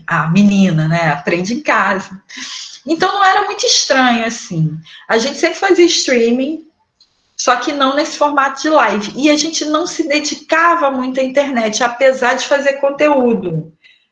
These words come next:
A gente tem um canal desde então, mas só pra botar o, os streams, vocês podem ver lá, é até curioso. Que era outra coisa também, era outra proposta na época, outro formato, era por um site, e nem todos a gente conseguiu gravar.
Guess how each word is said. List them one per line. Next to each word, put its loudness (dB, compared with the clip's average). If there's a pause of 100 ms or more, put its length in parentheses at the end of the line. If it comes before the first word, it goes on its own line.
A -2
gente 2
tem 2
um 2
canal 2
desde 0
então, 0
mas 0
só 0
pra 0
botar 0
o, -2
os -2
streams, -4
vocês -4
podem -2
ver 2
lá, 2
é 2
até 0
curioso. 2 (580)
Que 0
era 6
outra 2
coisa 2
também, 0
era 4
outra 0
proposta 2
na 2
época, -2
outro -6
formato, 0
era 2
por -4
um -6
site, -2
e -2
nem 0
todos -2
a 0
gente -6
conseguiu -4
gravar. 0